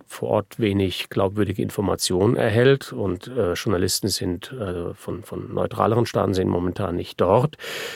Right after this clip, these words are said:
Es sieht so aus, als würde Aserbaidschan tatsächlich einmarschieren und das auch militärisch besetzen. Die armenischen militärischen Kräfte haben kapituliert, haben die Waffen niedergelegt. Die russische Schutztruppe, die dort stationiert war, hält sich neutral beziehungsweise zieht sich ebenfalls zurück.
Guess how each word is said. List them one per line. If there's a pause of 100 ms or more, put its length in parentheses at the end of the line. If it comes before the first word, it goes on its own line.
(260)
Es
sieht
so
aus,
als
würde
Aserbaidschan (160)
tatsächlich
einmarschieren
und
das
auch
militärisch
besetzen. (460)
Die
armenischen
militärischen
Kräfte
haben
kapituliert,
haben
die
Waffen
niedergelegt.
Die
russische
Schutztruppe,
die
dort
stationiert
war,
hält
sich
neutral
beziehungsweise
zieht
sich
ebenfalls
zurück.